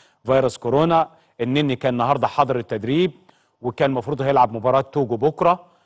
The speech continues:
آه، سافروا امبارح على طول بعد المباراة اللي فزنا فيها واحد صفر،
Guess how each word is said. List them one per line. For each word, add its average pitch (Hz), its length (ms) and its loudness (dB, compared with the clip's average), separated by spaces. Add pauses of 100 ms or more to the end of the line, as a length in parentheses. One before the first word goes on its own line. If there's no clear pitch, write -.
(260)
آه، 117 260 0
سافروا 131 380 -4
امبارح 139 400 2
على 117 160 2
طول 147 180 -2
بعد 131 240 4
المباراة 113 320 -2
اللي 127 120 -4
فزنا 120 260 -8
فيها 127 200 -2
واحد 123 260 0
صفر، - 320 -4